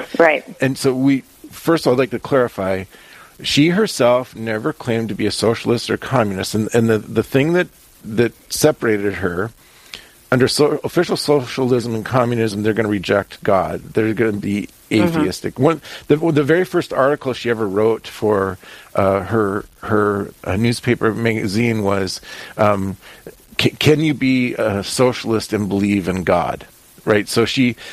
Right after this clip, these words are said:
Speaker 2: so her, her, her separation there was that she, she was a believer in God, not just God, but, uh, Roman Catholic God. Okay, and, and, and she constantly would profess over and over to people, "I,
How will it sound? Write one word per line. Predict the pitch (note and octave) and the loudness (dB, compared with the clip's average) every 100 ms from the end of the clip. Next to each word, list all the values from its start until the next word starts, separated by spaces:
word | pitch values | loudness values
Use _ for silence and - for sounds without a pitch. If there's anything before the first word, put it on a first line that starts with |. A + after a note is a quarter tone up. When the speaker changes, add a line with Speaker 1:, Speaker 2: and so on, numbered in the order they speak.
| - - - | -16 -18 2
Speaker 2:
so | D#3+ | 4
her, | C3 D3+ C3+ | 6 4 2
her, | - C#3 B2 G2+ | 0 0 0 -2
her | B2 | -4
separation | - D#3+ - D3+ A#2+ A#2 | 0 0 2 -2 0 0
there | A#2+ A2+ | 2 2
was | G#2+ G#2 F#2 | 2 0 0
that | G2+ - | -4 -2
she, | - B2+ B2+ A#2+ - - | 0 4 4 2 -4 -10
she | - A#2 G#2 - | -2 -2 -2 0
was | A#2 A2+ | 2 2
a | A#2 | 2
believer | A#2+ A2+ C3+ C#3 D#3 | 2 2 2 2 0
in | C3+ C3 | 0 0
God, | F#2+ F#2+ A2 | 2 2 0
not | A2+ A#2+ | -2 -4
just | C3 - | -6 -2
God, | F#2+ G2 F#2+ | 2 2 0
but, | G#2+ - _ - | -4 -6 _ 0
uh, | G2+ G2+ G2+ G2 - | 2 2 -2 -10 -16
Roman | - A2+ A#2+ A2+ A#2 | -8 -2 0 0 -2
Catholic | A2 F2 - D#2 | 0 0 -2 -4
God. | F#2+ - - - _ _ - - - | -2 -2 -4 -10 _ _ -20 -18 -6
Okay, | G#2+ A2 A2 | -2 2 2
and, | A2 G#2+ - - - - - | 2 -2 -8 -18 -20 -16 0
and, | B2+ C#3 | 2 2
and | C3+ | -2
she | - D3+ A#2+ - | 0 0 -2 -8
constantly | - D3 D#3+ D3+ C3 | 0 2 2 0 -2
would | A#2+ | -2
profess | A#2+ B2+ A#2 | -2 0 0
over | B2 A#2 | -2 -2
and | A2 | -2
over | A2 | -4
to | F#2+ | -4
people, | - G#2 - F2+ G2+ - - - - - | -6 -4 -2 -2 -4 -10 -20 -20 -20 -2
"I, | A2+ A#2 A2+ | 2 2 2